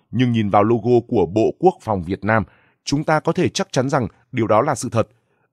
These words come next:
Đây không phải là loại U A V cỡ nhỏ mà chúng ta thường thấy, mà là một loại U A V cỡ lớn đang bay trên bầu trời.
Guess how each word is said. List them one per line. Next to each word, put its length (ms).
Đây 200
không 260
phải 140
là 80
loại 220
U 120
A 80
V 100
cỡ 80
nhỏ 320
mà 240
chúng 220
ta 120
thường 180
thấy, 260
mà 120
là 140
một 140
loại 260
U 100
A 100
V 80
cỡ 120
lớn 260
đang 220
bay 120
trên 180
bầu 140
trời. 240